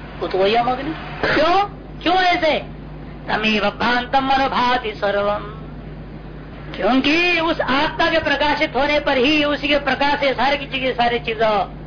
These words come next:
प्रकाशित होते हैं। तमेव भान्तम, उसके प्रकाशित होने पर ही अनुभाति सर्व, सभी के सभी वस्तु प्रकाशित होते हैं। ये सूर्य है, यह भी आपके अपने प्रकाश से स्वयं प्रकाशित होने पर ही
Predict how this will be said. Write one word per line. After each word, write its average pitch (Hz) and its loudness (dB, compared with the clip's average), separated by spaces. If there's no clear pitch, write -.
प्रकाशित - -4
होते - -14
हैं। - -14
तमेव 247 2
भान्तम, 185 -4
उसके 254 -2
प्रकाशित 226 -2
होने 226 -2
पर 226 0
ही 208 -2
अनुभाति 262 0
सर्व, 156 -10
सभी 254 -2
के 233 -2
सभी 175 -4
वस्तु 202 0
प्रकाशित 208 0
होते - -14
हैं। - -14
ये 214 2
सूर्य 240 2
है, 240 2
यह 233 2
भी 269 2
आपके 254 0
अपने 240 -2
प्रकाश 226 0
से 214 -10
स्वयं 233 -2
प्रकाशित 208 -2
होने 196 0
पर 190 0
ही 226 0